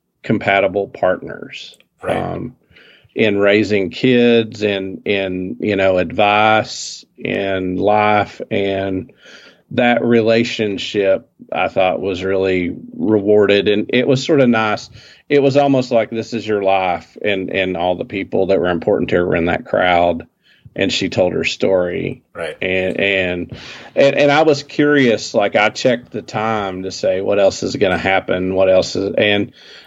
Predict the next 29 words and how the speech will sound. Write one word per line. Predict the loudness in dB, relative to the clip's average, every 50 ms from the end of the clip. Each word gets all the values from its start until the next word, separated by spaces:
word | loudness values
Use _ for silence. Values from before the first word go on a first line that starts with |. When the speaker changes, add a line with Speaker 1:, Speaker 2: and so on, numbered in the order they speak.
| -20 _ -20
Speaker 1:
you | -18 -12 -6 -4 -2 -2 -2 -2 0 2 4 4
know, | 4 4
by | 4 4 2
the | 2 2
time | 0 0 0 2 2 2
it | 2
was | 0 0 2 2
over, | 2 2 2 2 2 0
I | 0
saw | 0 0 2 2 2
what | 2 0
they | -2 -4 -4
were | -4 -8
doing. | -8 -8 -8 -6 -8 -8 -12 -14 -16 -20 _ _ _ _ _ -10 -4
And | -2 0 0 0 0 -2 -2 -4 -6 -4 -2
I, | 0 0 2 2 2 0 0
I |
thought, | 0 0 0 2 2 2 2 0 -2 _ _ -20 _ _ -20 -20 -20 -20 _ _ -4
you | -2 0 0
know, | 2 0 0 -2 -4 -6 -10 -8
that, | -2 -2 0 0 0 0
that | 0 0 0 0 -4 -8 _ _ _ _ _ -8
two | -2 0 2 2
thirds | 2 2 2 2 2 0 -2 -2
of | 0
the | 2 2
episode | 2 2 0 -4 -4 -2 -2 -2 0 0 -2
is | -2 -4 -4
just | -2 0 0 0 -2 -6 -12